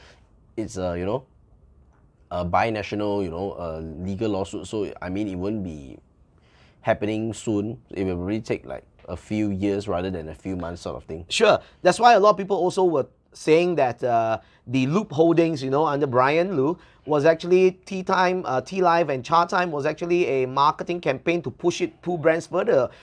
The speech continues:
Speaker 2: But that became more of a serious thing. There was actually a law, legal lawsuit that was
Speaker 1: Exactly.
Speaker 2: happening in Singapore.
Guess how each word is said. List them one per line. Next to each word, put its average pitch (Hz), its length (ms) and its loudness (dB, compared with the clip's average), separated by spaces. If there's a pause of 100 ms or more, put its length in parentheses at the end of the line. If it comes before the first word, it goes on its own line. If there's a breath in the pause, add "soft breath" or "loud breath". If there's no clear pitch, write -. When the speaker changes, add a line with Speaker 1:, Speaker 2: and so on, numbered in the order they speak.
(140)
Speaker 2:
But - 220 4
that 202 300 2 (160)
became 175 520 0
more 196 180 6
of 190 80 0
a 139 40 0
serious 165 340 0
thing. 131 320 -4
There 131 100 2
was 123 160 0
actually 151 320 0
a 123 80 0
law, 135 380 2
legal 139 260 -4
lawsuit 147 460 2
that 107 80 -12
was 90 100 -8
Speaker 1:
Exactly. 131 240 2
Speaker 2:
happening 151 300 2
in 131 60 -4
Singapore. 196 480 0